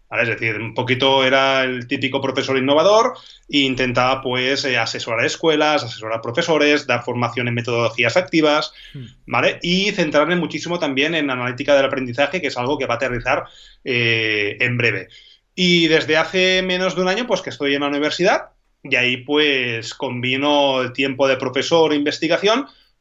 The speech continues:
Speaker 1: con otros proyectos que tengo en manos, ¿no? Entre ellos, automatizalo punto com, que es un proyecto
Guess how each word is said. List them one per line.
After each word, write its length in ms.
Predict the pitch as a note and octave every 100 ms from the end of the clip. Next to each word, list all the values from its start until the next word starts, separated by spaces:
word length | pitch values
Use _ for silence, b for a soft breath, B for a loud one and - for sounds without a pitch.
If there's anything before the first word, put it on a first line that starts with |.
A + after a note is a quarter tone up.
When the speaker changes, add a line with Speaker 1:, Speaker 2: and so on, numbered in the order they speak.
| -
Speaker 1:
con 260 | D3+ C#3
otros 580 | C3+ B2 D3 D3 D3 C#3+
proyectos 500 | - B2+ B2 B2 D#3+
que 100 | C#3+
tengo 260 | C3+ C3+ C3+
en 80 |
manos, 300 | A#2 G2+ - -
¿no? 200 | G3+ -
Entre 380 | C#3 B2+ C3 D#3
ellos, 500 | F3+ B3 C#4 - _ _
automatizalo 720 | - A2+ A#2 A2+ A#2+ A#2+ C#3+
punto 260 | C#3+ D3 D3
com, 200 | F#3 F#3
que 80 | D3
es 80 |
un 140 | E3 D#3
proyecto 520 | D#3 C#3+ C#3+ F3+ F#3+